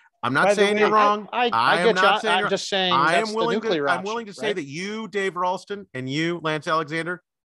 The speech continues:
Speaker 1: twenty-four hours afterwards, you're gentlemen. I'm saying I might load up. I might find ways
Speaker 3: <laughs>
Speaker 1: to get meaner and meaner and meaner until eventually, twenty-four hours in, I'm spewing a hate-filled, invective, rage-laden screed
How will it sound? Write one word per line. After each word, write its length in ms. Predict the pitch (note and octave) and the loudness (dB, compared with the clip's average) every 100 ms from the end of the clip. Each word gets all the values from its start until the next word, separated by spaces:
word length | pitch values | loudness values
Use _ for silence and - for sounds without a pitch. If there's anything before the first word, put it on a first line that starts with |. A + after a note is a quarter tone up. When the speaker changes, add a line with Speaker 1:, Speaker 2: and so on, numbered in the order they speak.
| _ _ | _ _
Speaker 1:
twenty-four 360 | - F3+ F3 F3 | -4 -2 0 4
hours 240 | E3+ E3+ | 4 4
afterwards, 540 | E3+ E3 F3+ F3+ F3 _ _ _ | 2 0 -2 -6 -6 _ _ _
you're 120 | C3 | -10
gentlemen. 360 | C3 A2+ E2+ D#2 _ _ _ - _ - | -4 -4 -4 -12 _ _ _ -20 _ -2
I'm 200 | B2+ G3+ | 0 0
saying 340 | - G#3+ F#3 - | 0 0 0 2
I 160 | F3+ | 2
might 240 | G#3+ D3+ B2 | 2 0 0
load 300 | B2+ C3 A2+ | -2 -2 -2
up. 220 | F2+ - - _ _ | -6 -8 -14 _ _
I 120 | B2+ | -4
might 220 | F3+ F#3 D#3 | -2 -2 -4
find 300 | D#3+ D3 C3+ | -4 -4 -4
ways 400 | C3+ C3 B2 - - _ | -4 -4 -6 -10 -20 _
Speaker 3:
<laughs> 180 | _ - | _ -14
Speaker 1:
to 60 | |
get 220 | D3 C#3 B2 | -4 -4 -4
meaner 500 | D3 F3+ F#3+ F#3 F#3+ | -6 -4 -2 -4 -4
and 280 | C#3 C3 | -8 -10
meaner 340 | C3+ D3+ D3 C#3 | -6 -6 -4 -6
and 220 | C3 C3 | -6 -8
meaner 380 | E3+ E3+ C3 B2 | -8 -6 -8 -8
until 280 | B2+ D3 C3+ | -10 -8 -6
eventually, 720 | A2+ F#3+ A#3+ - D3+ A#2+ A2 | -6 -6 -6 -6 -8 -6 -8
twenty-four 520 | - F3+ E3+ D3+ F3 | -6 -2 -2 0 2
hours 280 | E3 D#3+ C#3+ | 4 4 0
in, 220 | E3+ G3 F#3 _ _ _ _ | -2 -4 -8 _ _ _ _
I'm 200 | - C#4+ | 0 0
spewing 560 | - - G3 F#3 D#3+ C#3 - | -2 -10 -4 -2 -2 -4 -4
a 140 | A2+ | -6
hate-filled, 760 | A2+ D#3+ E3+ - - F3 E3 F#3 | -4 -8 -8 -12 -4 -2 -2 -4
invective, 800 | B2+ A2+ G#2+ C#3+ C#3+ - D3 A2 | -6 -6 -2 -2 -2 -4 -4 -6
rage-laden 1200 | G2+ A#2 C#3 D3+ C3 C3 B2+ C3+ C#3 B2+ B2 A2+ | -8 -2 -2 -2 -6 -8 -4 -2 -4 -6 -10 -10
screed 680 | - - C#3+ C#3 A#2 F#2+ E2+ | -14 -8 -2 -2 -2 -4 -8